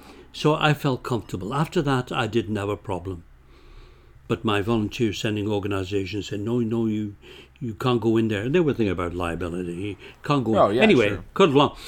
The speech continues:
Speaker 1: cut long story short, I finished my assignment, which was, uh, ten months. No, nine months. And, um, Candace was still working on her twelve month. So I was an accompanying partner.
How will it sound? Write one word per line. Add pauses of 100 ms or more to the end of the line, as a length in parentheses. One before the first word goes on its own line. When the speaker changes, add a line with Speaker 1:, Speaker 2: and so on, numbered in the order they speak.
(240)
Speaker 1:
cut
long
story
short,
I
finished
my
assignment,
which
was,
uh,
ten
months. (680)
No,
nine
months. (760)
And,
um, (380)
Candace
was
still (840)
working
on
her
twelve
month. (760)
So (640)
I
was
an
accompanying
partner.